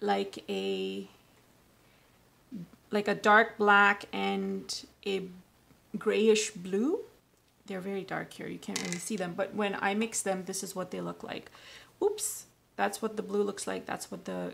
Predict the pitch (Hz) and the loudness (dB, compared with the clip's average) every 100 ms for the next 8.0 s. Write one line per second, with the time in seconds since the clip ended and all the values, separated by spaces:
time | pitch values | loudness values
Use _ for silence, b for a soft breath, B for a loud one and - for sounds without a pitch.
0 | - - 190 185 175 165 151 - - - | -10 -10 -8 -8 -8 -6 -8 -10 -10 -10
1 | - - - - b b b b b b | -8 -12 -16 -20 b b b b b b
2 | - - - 208 214 208 208 208 202 202 | -2 -4 -4 4 6 6 6 4 4 2
3 | 202 - - - 208 214 233 254 262 - | -2 -8 -6 0 2 4 4 4 2 0
4 | 226 214 208 202 202 190 190 190 - 196 | 4 6 6 4 2 -6 -6 -6 -8 -6
5 | 185 185 185 175 196 190 190 208 277 277 | -4 -4 -4 -6 -6 -6 0 2 2 0
6 | - - 196 196 196 214 - 202 190 190 | -14 -8 -6 -6 -4 -4 -4 -6 -6 -6
7 | 185 196 185 185 170 - 202 214 226 226 | -6 -6 -6 -8 -8 -6 0 2 2 0